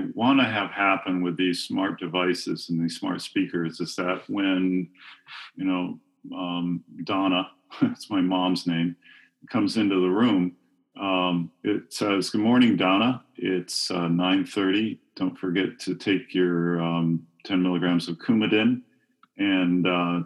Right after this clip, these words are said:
today is Wednesday, and, um, at eleven o'clock, you have a physical therapy appointment. Um, Sarah will be coming in for half an hour,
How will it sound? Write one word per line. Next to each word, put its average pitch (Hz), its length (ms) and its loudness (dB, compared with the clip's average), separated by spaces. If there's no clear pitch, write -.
today 117 540 4
is 92 380 -2
Wednesday, 110 760 2
and, 87 520 0
um, 82 480 -2
at 87 180 -2
eleven 98 320 -4
o'clock, 98 540 0
you 92 200 0
have 87 200 -4
a 82 80 -4
physical 87 440 -8
therapy 95 500 -4
appointment. 113 600 0
Um, 85 280 -2
Sarah 98 340 0
will 95 160 2
be 92 160 2
coming 95 360 0
in 104 380 2
for 85 500 -4
half 98 300 -6
an 95 80 0
hour, 101 400 -2